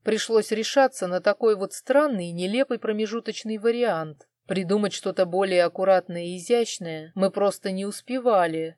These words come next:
но мир дал нам передышку, возможность подготовиться к новому шагу, продумать все гораздо тщательнее и найти ту реальность, которая станет домом для нас.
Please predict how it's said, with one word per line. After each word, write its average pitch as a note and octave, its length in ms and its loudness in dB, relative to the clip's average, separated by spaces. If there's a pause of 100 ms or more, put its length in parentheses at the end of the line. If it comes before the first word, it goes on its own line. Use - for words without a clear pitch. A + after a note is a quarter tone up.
(120)
но F#3 160 0
мир G#3+ 260 0
дал F#3 260 8
нам F#3+ 200 -4
передышку, G3+ 1000 -6
возможность F#3 640 4
подготовиться F#3+ 800 0
к - 100 -8
новому G#3+ 420 -2
шагу, D#3+ 760 -4
продумать F#3 480 4
все - 180 -2
гораздо E3+ 460 4
тщательнее E3 1000 -4
и G3 100 0
найти G3+ 320 0
ту G3 160 -6
реальность, G#3 560 2
которая F#3+ 420 2
станет F#3 540 -2
домом F3+ 400 -2
для F3+ 280 -2
нас. F#3 500 -6